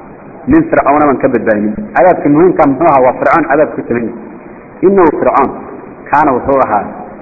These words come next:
caaliyan mid iskorraysiin, mid iskibriyo buu ah. Gaal aad iyo aad u kibir badan ba, ilaa uu yidhi, "Ana rabbukum al-aala." Ilaa uu yidhi, "Maa calimtu lakum ilaahan ghayri." Saas u ahaa.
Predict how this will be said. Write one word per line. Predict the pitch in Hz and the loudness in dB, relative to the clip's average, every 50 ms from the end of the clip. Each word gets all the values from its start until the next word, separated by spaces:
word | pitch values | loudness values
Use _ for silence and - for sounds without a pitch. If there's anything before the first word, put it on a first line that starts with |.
| - | -10
caaliyan | - - 156 175 208 214 196 156 139 - | -2 0 2 2 4 2 2 0 0 -2
mid | - 151 175 302 | -2 -2 -2 -2
iskorraysiin, | - - - - - 131 127 127 117 - - - 113 98 - - - - - - - - - - - | -4 -8 -8 -6 -4 -2 -2 -2 -4 -6 -6 -8 -10 -10 -10 -14 -18 -18 -20 -20 -20 -20 -18 -14 -4
mid | - 175 196 | -2 0 0
iskibriyo | 160 - - - 139 123 123 139 165 175 | 0 -2 -4 -6 -6 -4 0 2 2 2
buu | 160 139 101 | 2 0 -2
ah. | - - - - - - - - - - - - | -6 -10 -14 -14 -16 -16 -18 -18 -20 -20 -16 -14
Gaal | 139 151 185 185 170 156 | -4 2 2 2 2 2
aad | - 165 175 170 160 | 2 2 2 4 4
iyo | 160 165 | 4 4
aad | 170 180 180 | 4 2 2
u | 170 | 0
kibir | - 165 160 143 | 0 0 0 2
badan | 135 143 147 165 180 175 | 2 2 2 4 2 2
ba, | 156 156 - - - - - - - - | 0 0 -2 -2 -6 -12 -14 -16 -18 -10
ilaa | - - 185 185 170 165 | -4 0 2 2 4 4
uu | 151 160 | 4 4
yidhi, | 156 160 156 151 | 4 4 4 4
"Ana | - 175 175 175 | 4 4 4 4
rabbukum | 156 170 160 160 156 - 165 170 | 2 2 0 0 0 2 2 4
al-aala." | 170 170 - 147 156 - - - - - - - - - - - | 4 4 4 4 2 0 -2 -8 -12 -16 -16 -16 -18 -18 -16 -6
Ilaa | - 185 180 175 165 | 0 2 4 4 4
uu | 160 160 | 4 4
yidhi, | 165 160 156 | 4 2 2
"Maa | 131 147 175 180 160 | 0 0 0 2 2
calimtu | 151 175 185 180 - 165 | 2 2 2 2 2 2
lakum | 180 170 175 165 | 0 2 2 2
ilaahan | 165 165 170 175 170 170 160 165 | 4 4 4 4 4 2 2 2
ghayri." | 170 175 180 165 160 - | 2 2 2 2 0 2
Saas | - 202 180 - | 2 2 2 2
u | 180 | -2
ahaa. | 165 147 165 170 170 | 0 2 2 2 0